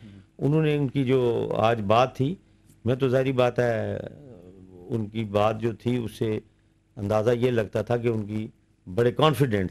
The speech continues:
Speaker 2: थे। वाह, मुझे
Speaker 1: बाबा
Speaker 2: मालूमात कोई नहीं है,
Speaker 1: हाँ,
Speaker 2: मुझे
Speaker 1: उनकी
Speaker 2: कोई
Speaker 1: जो
Speaker 2: मालूमात
Speaker 1: बदन
Speaker 2: नहीं।
Speaker 1: बोली थी ना, वो बता रही है कि कोई ना कोई People's Party कुछ करने जा रही है, लेकिन
Speaker 2: People's
Speaker 1: आप
Speaker 2: पार्टी
Speaker 1: छुपा रहे
Speaker 2: नहीं
Speaker 1: हैं।
Speaker 2: करेंगे यही।
Speaker 1: यही करेंगे।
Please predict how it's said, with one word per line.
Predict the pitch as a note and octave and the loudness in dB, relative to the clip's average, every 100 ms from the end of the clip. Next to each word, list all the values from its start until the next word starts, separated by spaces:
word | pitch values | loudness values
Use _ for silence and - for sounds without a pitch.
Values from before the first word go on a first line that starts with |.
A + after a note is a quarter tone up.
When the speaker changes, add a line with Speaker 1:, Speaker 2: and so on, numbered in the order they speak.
| - | -4
Speaker 2:
थे। | |
वाह, | F#2+ A2 | -2 0
मुझे | A#2 C3 | 2 4
Speaker 1:
बाबा | D#3+ C#3+ | 4 6
Speaker 2:
मालूमात | C3+ D3+ E3 F#3+ F3+ | 4 6 6 6 6
कोई | G3+ | 4
नहीं | F3 B2 | 4 0
है, | F2+ D#2+ _ - | -2 -4 _ -12
Speaker 1:
हाँ, | G#2 G2 F#2 - | -10 -10 -12 -4
Speaker 2:
मुझे | C#3 D#3 | -2 2
Speaker 1:
उनकी | |
Speaker 2:
कोई | F3 | 2
Speaker 1:
जो | D3 | 4
Speaker 2:
मालूमात | A2+ G#2+ | 4 4
Speaker 1:
बदन | G#2 | 2
Speaker 2:
नहीं। | F#2 | 2
Speaker 1:
बोली | G2 E3 | 0 0
थी | F#3+ E3+ | -2 -2
ना, | F3+ | 0
वो | |
बता | C#3+ C3 C3 | -2 -2 -2
रही | D3+ D#3 | -2 -2
है | D#3+ | -2
कि | E3 | -4
कोई | E3 D3 | -6 -4
ना | D3+ | -6
कोई | D3 D3+ | -6 -6
People's | C#3 C3 - | -6 -8 -6
Party | C#3+ C3 | -6 -4
कुछ | D3+ - | -6 -4
करने | C#3+ E3 | -2 -2
जा | D3+ B2+ | 0 0
रही | D3 | 0
है, | |
लेकिन | D3 G3+ | 0 4
Speaker 2:
People's | C4 B3 | 4 6
Speaker 1:
आप | |
Speaker 2:
पार्टी | A#3+ A3+ A#3 | 4 4 4
Speaker 1:
छुपा | G#3+ | 4
रहे | |
Speaker 2:
नहीं | F3 F#2+ - _ _ - | 2 0 -6 _ _ -4
Speaker 1:
हैं। | D#3 - _ _ _ _ A#2 - | -4 -6 _ _ _ _ -2 4
Speaker 2:
करेंगे | F#3+ A3+ A#3 | 6 6 4
यही। | A3 E3 C3 G2 - _ C3 | 6 6 6 2 -6 _ -2
Speaker 1:
यही | F#3+ | -2
करेंगे। | A#3+ G3+ G#3 G3 | 0 0 0 -4